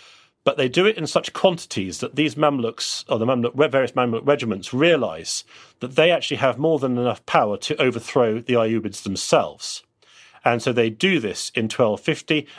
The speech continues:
and these are the origins of the Mamluk Empire, which ultimately will last until it's overthrown by the Ottomans in fifteen seventeen. So it's got, it's a big empire with a long history.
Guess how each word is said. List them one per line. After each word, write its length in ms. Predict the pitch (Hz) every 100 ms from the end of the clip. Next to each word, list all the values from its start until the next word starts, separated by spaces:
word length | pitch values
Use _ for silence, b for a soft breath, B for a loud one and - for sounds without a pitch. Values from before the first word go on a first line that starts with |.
| B
and 180 | 139 131
these 240 | 135 147 139
are 40 |
the 140 | 131 165
origins 640 | 170 156 - 110 104 - -
of 300 | 113 104 -
the 80 |
Mamluk 540 | 117 127 123 107 - -
Empire, 520 | 151 151 135 110 92
which 360 | 90 110 - - B B B
ultimately 380 | 131 135 - 117
will 160 | 101 110
last 380 | 123 110 -
until 260 | 104 104 117
it's 200 | 107 -
overthrown 500 | 120 110 - 123 110
by 140 | 110 107
the 120 | 123
Ottomans 460 | 131 - 110 104
in 140 | 101 98
fifteen 340 | - - 104
seventeen. 600 | 98 104 92 90 160 92
So 120 | -
it's 120 | 107 -
got, 160 | 170 - B 127
it's 120 | 151
a 60 | 123
big 280 | - 180 160
empire 340 | 147 107 113
with 120 | 107
a 40 | 104
long 280 | 123 120
history. 480 | 104 120 - 85 -